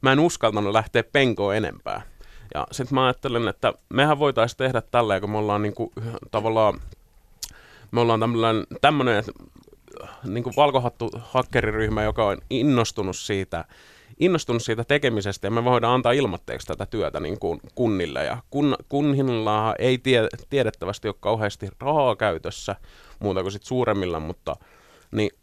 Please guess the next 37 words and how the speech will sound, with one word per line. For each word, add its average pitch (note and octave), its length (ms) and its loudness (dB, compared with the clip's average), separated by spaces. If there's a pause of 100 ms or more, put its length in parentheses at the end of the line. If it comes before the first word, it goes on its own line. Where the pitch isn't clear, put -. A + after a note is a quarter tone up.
(120)
siitä C#3+ 300 2
se A#2 160 2
idea A2 280 4
lähtee, G#2+ 320 0
että F#2 100 -6
mehän A2+ 200 -2
voitais G#2 360 0
niinku A2+ 200 -2
hy-, C3+ 200 -2 (180)
molemmat C#3+ 520 2
hyötyä A2 400 -2
tästä, G2+ 260 -2
että G#2+ 100 -6
me A#2+ 80 -2
saatais A#2 400 2
testattavaa G2+ 880 0
ja - 140 -4
sit A2 160 -8
me A2+ 140 -2
voitais G#2+ 320 -2
oppia G2+ 480 -2
lisää F#2 440 -4 (440)
ja F#2 200 -4 (140)
sit, - 200 -8 (260)
äh, - 60 -12 (260)
niinku A2+ 260 -2
kunnat A2+ 420 0
sais F2 260 -2
niinku F#2+ 220 -8
siitä, F2 360 -6 (160)
siitä G2+ 260 -4
sit G#2 180 -10 (180)
hyvää G#2+ 400 2
itsellensä. E2+ 760 -8 (680)
Ja G#2 220 0
kunnillahan A#2+ 500 4
on A#2 160 0